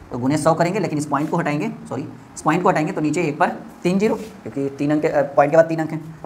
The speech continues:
दो ज़ीरो से तो दो ज़ीरो हमारा कट गया, ठीक है, और दो ज़ीरो से दो ज़ीरो हमारा कट गया, सही है ना?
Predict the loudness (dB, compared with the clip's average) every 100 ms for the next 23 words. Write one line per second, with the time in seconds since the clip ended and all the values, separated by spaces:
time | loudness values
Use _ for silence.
0 | -6 -2 0 -2 -4 -4 -4 -2 0 0
1 | 0 -2 -4 -6 -14 -20 -20 -20 -6 -2
2 | -2 -4 -14 -10 -2 0 0 2 2 2
3 | 2 2 2 4 4 4 4 2 -4 -2
4 | -2 -2